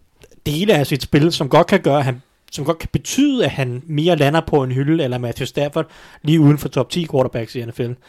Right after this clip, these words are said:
Øhm, og det er sådan, hvi-, hvis, i bedste fald, så er han den der top fem quarterback, og så kan Eagles vinde Super Bowl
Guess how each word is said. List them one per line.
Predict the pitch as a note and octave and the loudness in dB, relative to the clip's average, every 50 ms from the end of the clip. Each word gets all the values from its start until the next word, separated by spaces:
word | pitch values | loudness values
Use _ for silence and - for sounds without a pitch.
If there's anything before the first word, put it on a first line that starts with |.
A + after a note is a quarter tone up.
| - - - - - - _ _ _ _ - | -20 -20 -20 -20 -20 -20 _ _ _ _ -12
Øhm, | C#3 B2 A#2+ A#2+ A#2+ A#2+ A#2+ A#2 A#2 A2+ A2+ A#2 - | -10 -10 -8 -8 -10 -10 -12 -12 -14 -16 -18 -18 -12
og | - - - | -12 -10 -4
det | - G3 | -4 -4
er | - | -2
sådan, | - F3+ D3+ - | -2 -6 -8 -8
hvi-, | C3+ C#3 E3 F#3 | -8 -8 -6 -2
hvis, | D3 D3 B2+ - - _ - | -2 -2 -2 -2 -8 _ -12
i | - C#3 C#3 _ _ _ _ - | -12 -12 -14 _ _ _ _ 2
bedste | G3+ A#3 A#3+ - B3 | 2 2 2 0 0
fald, | - G3 D#3+ F#3 - | 0 0 0 0 -2
så | - G#3+ | -4 -2
er | G#3 | -2
han | F#3+ F3 | 0 -2
den | E3+ E3+ E3+ | -2 -2 -2
der | D3+ | -2
top | - - C#3 - | -2 -2 -4 -2
fem | - C#3+ C#3 | -2 -4 -4
quarterback, | - C#3 B2 A#2+ - D#3 D3+ - | -2 -2 -2 -2 -2 -6 -8 -8
og | - | -6
så | - F3 | -4 -2
kan | D#3 F3 D#3+ D#3+ | 0 2 2 2
Eagles | D3+ D3+ D3+ C3 | 2 0 0 -2
vinde | D3 C#3 C3+ | -2 -4 -6
Super | - D3 C3 C#3 | -6 -8 -8 -4
Bowl | B2+ C3+ A#2+ A#2 A#2+ | -2 -2 -2 -2 -4